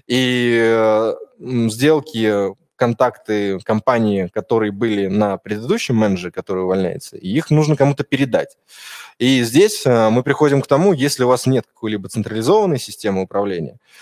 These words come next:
э, сделать это будет достаточно проблематично. То есть это вот по каждой сделке поднимать всю документацию, узнавать, на каком этапе, э, что было уже сделано, что должно быть сделано,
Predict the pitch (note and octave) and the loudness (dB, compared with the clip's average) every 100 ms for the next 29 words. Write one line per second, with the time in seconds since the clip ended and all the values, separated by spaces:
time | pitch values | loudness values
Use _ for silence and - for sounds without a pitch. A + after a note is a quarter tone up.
0 | - _ G2 G2+ G2 F#2+ F#2+ F#2 F#2+ D#3 | -20 _ -4 -2 0 0 -2 -4 0 0
1 | D#3 E3+ D3 C#3 C3+ B2+ D3 C#3 C3+ - | 2 -4 -2 -2 0 0 0 0 -2 0
2 | B2+ C3 C#3 C3+ G#2+ - - - _ - | -2 2 2 0 -8 -10 -12 -16 _ -20
3 | - A#2 A#2 - - C3 A2 A2 G#2+ B2 | -6 -4 -2 -4 0 0 0 -6 0 0
4 | A2 G#2 G#2+ A2+ A2+ - A2 G#2 A#2 A2+ | 0 -8 -2 0 0 0 -6 -2 0 2
5 | G#2 G2 - F#2+ G#2+ A#2 A#2 A#2 A#2 B2+ | 0 -4 -4 -2 0 2 0 -2 -2 0
6 | A#2+ - G2+ - - - - - - A#2 | 0 0 -2 -2 -14 -20 -20 -20 -4 0
7 | A2+ A#2 A2+ - C3+ A#2+ C3 B2+ C3+ A#2 | 2 2 -2 -2 -2 0 0 2 0 -2
8 | G2+ G#2+ G#2+ G#2+ - B2+ A2+ B2+ A2+ A#2+ | -2 0 0 -2 -4 -4 0 0 2 0
9 | A2+ A2 G2 F#2+ G#2 G#2 G2+ G2 G2 G2 | 0 -4 -6 -6 -2 0 0 0 0 0
10 | F#2+ | -2